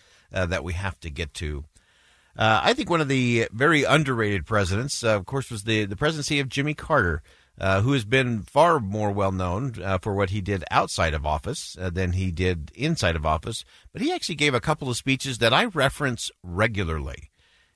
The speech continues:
uh, that were so powerful. Uh, his speech, The Crisis of Confidence,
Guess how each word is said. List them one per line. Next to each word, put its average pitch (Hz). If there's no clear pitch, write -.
uh, 87
that 95
were 113
so 185
powerful. 82
Uh, 95
his 165
speech, 165
The 123
Crisis 135
of 95
Confidence, 101